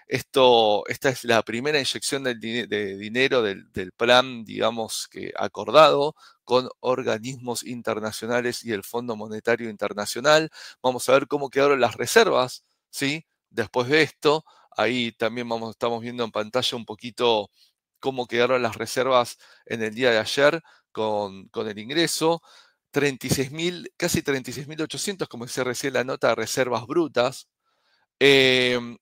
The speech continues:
en cuanto a la compra y venta de divisas, fíjense que no hubo de nuevo intervención.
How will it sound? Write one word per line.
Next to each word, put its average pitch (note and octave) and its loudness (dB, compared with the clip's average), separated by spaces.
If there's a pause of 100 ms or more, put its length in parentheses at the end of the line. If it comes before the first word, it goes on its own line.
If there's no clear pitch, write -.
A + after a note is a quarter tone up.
en D3+ -4
cuanto D3+ 0
a C3+ 2
la C#3 4
compra E3+ -2
y D3 -4
venta D3+ -2
de C#3 2
divisas, D#3 -2
fíjense D#3+ -4 (320)
que C#3 -4
no D3+ -6
hubo F3 0
de C#3+ -2
nuevo D#3 -10
intervención. C3+ -6